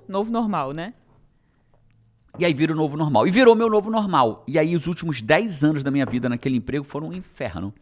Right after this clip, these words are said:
Speaker 2: Eu experimentei a infelicidade profissional e todos os desdobramentos dela. Vamos ver aqui se eu vou,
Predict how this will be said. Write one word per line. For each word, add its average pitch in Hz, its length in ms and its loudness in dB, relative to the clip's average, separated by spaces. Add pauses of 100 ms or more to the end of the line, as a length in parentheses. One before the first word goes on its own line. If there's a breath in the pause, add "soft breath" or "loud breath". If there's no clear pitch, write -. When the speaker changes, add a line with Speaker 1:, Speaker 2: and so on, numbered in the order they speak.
(120)
Speaker 2:
Eu - 80 -2
experimentei 143 1000 -2
a 127 100 0
infelicidade 170 800 -2
profissional 139 420 -4
e 170 160 -12 (240)
todos 320 300 2
os 226 140 -6
desdobramentos 202 680 0
dela. 208 260 2 (320 loud breath)
Vamos 175 220 4
ver 180 120 6
aqui 175 200 2
se - 140 2
eu 160 80 6
vou, 131 320 4